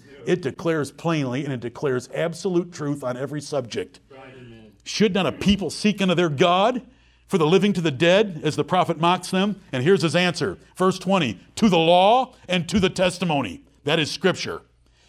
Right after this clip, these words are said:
Speaker 1: If they speak not according to this word, it is because there is no light in them.
Speaker 2: Amen.
Speaker 1: That is the dogmatic position that we hold on the Bible. They have no light in them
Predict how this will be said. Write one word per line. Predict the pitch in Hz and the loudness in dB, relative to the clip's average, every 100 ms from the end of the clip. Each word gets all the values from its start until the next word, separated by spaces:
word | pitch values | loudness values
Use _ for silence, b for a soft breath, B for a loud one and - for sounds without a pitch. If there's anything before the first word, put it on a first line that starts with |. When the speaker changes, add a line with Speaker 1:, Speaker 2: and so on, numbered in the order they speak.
| b | b
Speaker 1:
If | 165 175 | -2 0
they | 175 | 0
speak | 147 - 240 - | -2 0 0 2
not | 220 208 | 0 0
according | 196 208 226 190 | 2 4 6 4
to | |
this | 185 202 | 0 2
word, | 208 220 240 - b b - | 2 2 2 -4 b b -2
it | 202 | 0
is | 185 | 2
because | 127 170 202 208 | 0 -2 0 2
there | 151 175 | 2 2
is | 123 | 2
no | 175 185 | 2 2
light | 160 160 143 | 4 2 2
in | 123 | -2
them. | 113 101 87 - | -4 -6 -8 -14
Speaker 2:
Amen. | 127 - - - - - - - - | -20 -20 -16 -16 -16 -18 -20 -20 -2
Speaker 1:
That | 190 226 | 2 2
is | - | 2
the | 151 | -4
dogmatic | 113 185 214 180 196 196 190 - | 2 2 2 0 0 0 -2 -4
position | 165 139 180 156 139 | -2 0 0 0 -4
that | |
we | 147 190 | -2 -2
hold | 147 190 196 | 2 4 4
on | 165 | 2
the | 147 | 0
Bible. | 123 156 131 87 - _ b b b | 2 2 0 -4 -10 _ b b b
They | 180 | 0
have | 170 160 151 | 2 2 2
no | 190 247 | 2 4
light | 233 220 196 | 4 4 2
in | 156 131 | 0 0
them | 139 143 156 | 0 0 -4